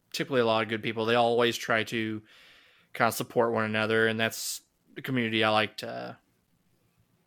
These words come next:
I th-, I think is pretty good. Like I said, it's not perfect. There's definitely things that come up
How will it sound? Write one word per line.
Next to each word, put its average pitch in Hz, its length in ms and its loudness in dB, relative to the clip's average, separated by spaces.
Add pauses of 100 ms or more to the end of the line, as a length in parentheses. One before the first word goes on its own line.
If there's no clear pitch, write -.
I 143 80 0
th-, - 160 -14
I 151 80 2
think 151 160 0
is 120 140 0
pretty 117 260 -4
good. 113 320 -12 (680)
Like 139 120 0
I - 20 4
said, 120 200 0
it's 113 120 -2
not 151 180 6
perfect. 120 360 -4
There's 131 140 -2
definitely 131 680 4
things 120 220 -2
that 110 160 0
come 113 180 -2
up - 260 -4